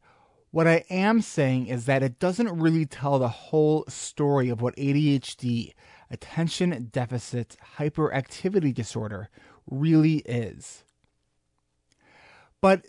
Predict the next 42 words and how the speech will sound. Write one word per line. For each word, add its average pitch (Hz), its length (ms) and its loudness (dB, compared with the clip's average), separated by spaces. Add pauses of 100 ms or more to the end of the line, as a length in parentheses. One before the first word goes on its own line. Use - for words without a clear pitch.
(140)
since - 640 -4
it's - 180 -2
A 165 140 2
D 160 180 4
H - 160 -2
D 143 140 0
Awareness 190 540 2
Month, 202 280 -2 (160)
I 196 220 0
thought 175 320 4
it 151 100 2
would 139 140 0
be 123 120 0
a 127 60 -2
good 127 280 0
idea, 127 640 2 (420)
now 165 240 6
that 180 120 6
I've 151 160 6
recorded 143 480 2 (120)
over 165 300 4
<laughs> - 0 -
thirty 135 480 -2
episodes, 147 760 0 (440)
that 185 120 2
maybe 311 380 6
I 202 40 8
should 175 180 2
have 139 160 6
an 127 100 0
episode 120 600 -6 (100)
where 202 420 0 (1120)
I 208 120 0
explain 294 580 -2
a 339 60 0
bit 185 320 -2
about 233 320 -2
what 240 140 2
A 226 120 2
D 285 180 4
H - 180 -6
D 202 340 -2